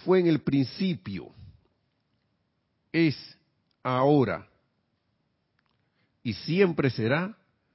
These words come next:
pero la humanidad evolucionante de la Tierra no disfruta la plenitud de esa presencia y no disfrutará de ella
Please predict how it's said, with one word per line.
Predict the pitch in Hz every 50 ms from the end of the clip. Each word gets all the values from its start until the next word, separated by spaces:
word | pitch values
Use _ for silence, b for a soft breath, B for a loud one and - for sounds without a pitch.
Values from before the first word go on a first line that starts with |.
| _ _ _
pero | - 127 117 113 110
la | 110
humanidad | 107 110 110 110 110 107 107 110 107 143 160 160 -
evolucionante | 135 123 117 117 110 107 - 113 110 123 135 131 151
de | 139
la | 120 98 98
Tierra | - 131 135 127 123 131 131 127
no | 123 120 131 143 143
disfruta | 135 139 120 - - - 160 160 190 175 - 151 127
la | 117 107
plenitud | - 117 107 107 104 98 - 147 143
de | 117 127 127
esa | 123 - 139 -
presencia | - 95 95 - - 127 113 104 95 - - 110 107 113 - _
y | - 110 98
no | 101 117 123
disfrutará | 123 139 120 - - - 104 98 - 101 104 139 165 180
de | 175 170 180 180
ella | 165 139 113 113 120 143 -